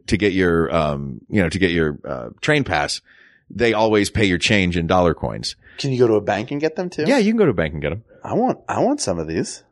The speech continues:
Speaker 1: Um, yeah, they're amazing. And it's every president, starting at George Washington up through our most recent president, Barack Obama.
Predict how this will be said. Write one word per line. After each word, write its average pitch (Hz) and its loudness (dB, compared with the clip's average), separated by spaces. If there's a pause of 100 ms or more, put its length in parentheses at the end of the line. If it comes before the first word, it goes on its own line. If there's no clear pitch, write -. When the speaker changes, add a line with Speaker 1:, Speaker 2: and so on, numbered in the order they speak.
(120)
Speaker 1:
Um, 104 0 (100)
yeah, 123 -2
they're 147 0
amazing. 127 0
And 120 0
it's 123 -2
every 151 0
president, 120 -2
starting 131 0
at 110 0
George 127 0
Washington 127 0 (420)
up 131 -2
through 135 0 (600)
our 127 2
most 135 2
recent 143 2
president, 120 2
Barack 123 2
Obama. 117 2